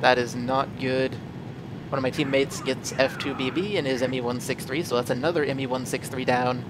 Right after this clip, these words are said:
I get the kill on A C Gay, which is the guy who I, whose, uh, fuel tank I critted. We'll have to check later if he is permanently dead or just landed at his airfield, but not quite yet, 'cause I have to deal with this other M E one six three.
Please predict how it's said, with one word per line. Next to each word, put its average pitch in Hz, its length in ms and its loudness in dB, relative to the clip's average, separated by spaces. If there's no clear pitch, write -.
I 156 140 8
get 147 160 0
the 135 60 0
kill 139 340 2
on 120 300 2
A 147 180 2
C 139 340 -4
Gay, 131 300 2
which 123 180 -4
is 110 120 -6
the - 80 -4
guy 123 360 4
who 120 120 0
I, 120 80 4
whose, 120 300 -4
uh, 117 120 2
fuel 165 240 -2
tank 135 220 0
I 117 60 2
critted. 127 300 0
We'll 135 80 4
have 120 100 2
to - 80 -6
check 127 180 2
later 123 300 4
if 117 160 0
he 127 140 -4
is 117 200 -6
permanently 139 500 -2
dead 156 280 4
or 117 100 2
just 113 220 -8
landed 117 280 0
at 113 80 -2
his 117 120 -4
airfield, 120 500 -2
but 123 80 -4
not 143 360 0
quite 123 280 2
yet, 117 320 0
'cause - 100 -6
I 117 80 0
have 117 120 -6
to 120 80 -2
deal 120 180 0
with 120 160 -4
this - 160 -4
other 156 240 2
M 117 160 0
E 117 80 -2
one 113 200 -2
six - 280 -4
three. 113 320 -4